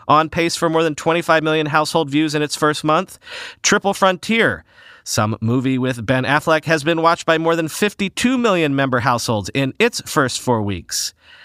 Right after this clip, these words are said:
As context, last Sunday's Game of Thrones, basically the cultural supernova of the minute, it was watched by a record seventeen point four million viewers. But again,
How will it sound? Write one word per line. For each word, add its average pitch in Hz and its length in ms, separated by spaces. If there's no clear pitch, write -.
As 202 180
context, - 880
last 160 300
Sunday's 196 400
Game 170 180
of 160 100
Thrones, 170 520
basically 147 580
the 123 220
cultural 160 580
supernova 151 840
of 123 220
the 120 80
minute, 143 540
it - 160
was 226 180
watched 170 460
by 135 240
a 156 140
record 185 600
seventeen 147 720
point 139 260
four 233 320
million 139 400
viewers. 92 460
But - 200
again, 196 640